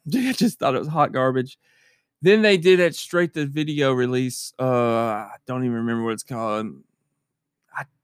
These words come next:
Texas Chainsaw, maybe? Uh, I don't remember what that movie's even called. Um, but it's, it's a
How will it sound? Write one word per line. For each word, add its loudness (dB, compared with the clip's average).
Texas 0
Chainsaw, 0
maybe? -2
Uh, -4
I 4
don't 4
remember 4
what 2
that 2
movie's -4
even -6
called. -8
Um, 4
but 4
it's, 0
it's -4
a -4